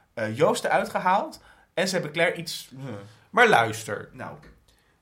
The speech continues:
Speaker 2: Dat ze dit hebben gedaan. Hartstikke leuk. Dit hebben zij in aflevering twee of aflevering één van seizoen vier ook gezegd.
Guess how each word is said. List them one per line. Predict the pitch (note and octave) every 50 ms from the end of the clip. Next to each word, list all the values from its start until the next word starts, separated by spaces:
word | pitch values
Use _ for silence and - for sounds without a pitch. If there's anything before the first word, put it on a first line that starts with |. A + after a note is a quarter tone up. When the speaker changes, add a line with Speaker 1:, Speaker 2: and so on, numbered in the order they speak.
| _ _ _ _ _
Speaker 2:
Dat | - D3+ F3 A3+ A#3 A3+
ze | A3+ B3
dit | B3
hebben | A3 G#3+ G3+ F#3 -
gedaan. | - - C#3 A2+ G#2 G#2+ G#2 G#2 - - _ _
Hartstikke | _ - - A#3 B3+ B3 - - - - F3 E3+ - - A#2+
leuk. | G#2 G2+ G2+ G2 - - - _ _ _ - - - - - - _ _ _ _ _ _ _
Dit | - A3 A3
hebben | C#4 C4+ B3+ A3 G#3+
zij | G#3 - A3+ F#3+ F#3
in | F#3 G3
aflevering | G#3+ A3+ A3 A3 G3+ G3+ F#3+ E3 E3+ D#3 C#3+ - -
twee | - - F3+ G3 C4
of | B3+ B3+ -
aflevering | G3 F#3+ G3 G#3 F#3+ F3 D#3+ D3+ D#3 D#3 D#3 - -
één | G#3+ A#3+ C4+ C#4 B3+ G#3+
van | - D#3+ C#3
seizoen | - C3 A#2 A#2 A#2+ C3+ C3
vier | - - D#3+ F3+ F#3 F#3 - -
ook | - G3 A3+ C4 C#4 A3 -
gezegd. | - - D3 - - G2+ F#2+ - - -